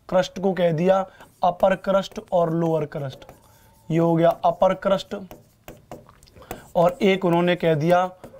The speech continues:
लोअर क्रस्ट, अपर क्रस्ट और लोअर क्रस्ट। क्रस्ट के बाद आता था मेंटल, क्या आता था? मेंटल, मेंटल को भी दो भागों में बांट दिया, अपर मेंटल,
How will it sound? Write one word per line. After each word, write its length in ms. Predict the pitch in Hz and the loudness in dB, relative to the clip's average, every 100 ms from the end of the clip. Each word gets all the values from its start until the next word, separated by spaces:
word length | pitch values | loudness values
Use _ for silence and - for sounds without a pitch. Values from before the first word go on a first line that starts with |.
| - 156 | -14 -6
लोअर 600 | 151 160 170 180 180 175 | -2 0 2 2 2 0
क्रस्ट, 480 | - 151 135 - - _ - | -2 -8 -8 -12 -20 _ -4
अपर 300 | 160 - 180 | -2 0 -2
क्रस्ट 380 | - 185 180 202 202 - - - - - | -2 -4 -4 -8 -8 -10 -20 -20 -6 0
और 320 | 170 185 180 _ _ | 2 0 -4 _ _
लोअर 380 | 160 165 180 175 | -2 2 2 0
क्रस्ट। 420 | - 139 135 - - - | -2 -8 -10 -16 -16 -4
क्रस्ट 300 | 180 - - | -4 -4 -4
के 140 | 190 | 0
बाद 260 | 175 180 180 | 2 2 2
आता 260 | 175 190 | 0 -2
था 180 | 180 190 190 - - - 147 | 0 -2 -2 -14 -20 -12 -4
मेंटल, 640 | 156 175 190 165 156 143 - | 0 0 0 -2 -6 -6 -12
क्या 140 | 185 170 | -2 0
आता 320 | 170 170 180 | 2 0 -4
था? 200 | 175 190 202 - - - _ - - - - - - - _ - - - - - | -2 -2 -4 -10 -20 -20 _ -20 -20 -20 -20 -20 -20 -20 _ -20 -20 -20 -14 -6
मेंटल, 580 | 156 165 175 165 160 135 - - - - | 0 0 0 0 -2 -2 -14 -20 -18 -6
मेंटल 420 | 151 175 180 196 | -2 0 0 0
को 140 | 190 196 | 0 -2
भी 100 | 185 | 0
दो 140 | 180 | 0
भागों 280 | 175 165 175 | 0 0 -2
में 60 | 170 | -2
बांट 200 | 175 170 | -2 -2
दिया, 320 | 160 190 196 - - _ - | 0 0 0 -6 -20 _ -6
अपर 320 | 165 - 190 | -4 0 0
मेंटल, 540 | 185 190 185 165 196 | 0 -4 -4 -2 -2